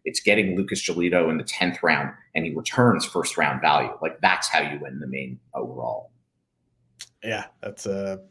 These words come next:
Speaker 1: Now, personally, I would not start him against Houston, so I'm not,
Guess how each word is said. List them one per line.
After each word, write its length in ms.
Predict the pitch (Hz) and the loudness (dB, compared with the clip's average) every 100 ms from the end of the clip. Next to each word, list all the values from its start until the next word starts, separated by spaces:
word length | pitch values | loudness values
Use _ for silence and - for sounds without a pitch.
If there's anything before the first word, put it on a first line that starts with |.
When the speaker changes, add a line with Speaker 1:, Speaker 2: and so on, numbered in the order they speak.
| _ _ _ _ _ - | _ _ _ _ _ 4
Speaker 1:
Now, 140 | 110 | 4
personally, 400 | 117 175 - 160 143 | 8 8 8 10 10
I 100 | 131 | 10
would 160 | 139 | 8
not 180 | 143 135 | 8 8
start 240 | - 139 | 10 8
him 60 | 135 | 10
against 300 | 117 110 - | 8 8 8
Houston, 340 | 143 131 85 | 6 6 4
so 160 | 78 110 | 4 8
I'm 140 | 107 | 10
not, 100 | 120 | 10